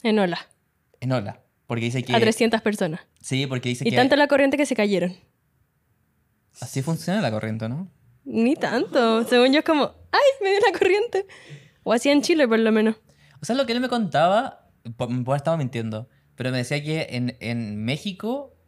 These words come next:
Speaker 2: tenés que tener mucho cuidado al sacar a pasear tus perros porque los cables siempre están cortados y llegan al suelo. Entonces tu perrito se puede, le puede dar un zoom zoom.
Speaker 1: Qué pena.
Speaker 2: A tu perro yo le hago zoom zoom.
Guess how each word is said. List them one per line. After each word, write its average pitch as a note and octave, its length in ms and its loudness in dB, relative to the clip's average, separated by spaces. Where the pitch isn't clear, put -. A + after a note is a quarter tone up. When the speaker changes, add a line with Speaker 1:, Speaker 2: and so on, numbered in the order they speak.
Speaker 2:
tenés C#3 180 -6
que D3 60 -10
tener C#3 160 -6
mucho C3+ 320 -6
cuidado C#3+ 200 -4
al D3 60 -4
sacar C3 240 -2
a C3+ 280 -4
pasear A2+ 280 -6
tus - 120 -14
perros F3+ 480 -4
porque B2 260 -8
los A#2 140 -8
cables D#3 800 -4
siempre D3+ 260 -6
están E3+ 160 0
cortados D3 400 -2
y C#3+ 60 -4
llegan C#3 200 -2
al B2 100 -2
suelo. A#2 340 -6
Entonces A#2+ 320 -8
tu B2 100 -8
perrito A#2+ 220 -10
se B2+ 120 -12
puede, A#2 360 -8
le A#2 100 -10
puede A#2+ 160 -6
dar A#2+ 100 -6
un A#2 180 -8
zoom A#2 160 -4
zoom. A#2+ 340 -8
Speaker 1:
Qué D#4+ 120 -8
pena. C#4 920 -4
Speaker 2:
A B2 120 -4
tu C3+ 140 -4
perro D3+ 260 2
yo D3 160 0
le D3+ 220 0
hago D3+ 240 2
zoom D3+ 240 0
zoom. C3+ 420 -2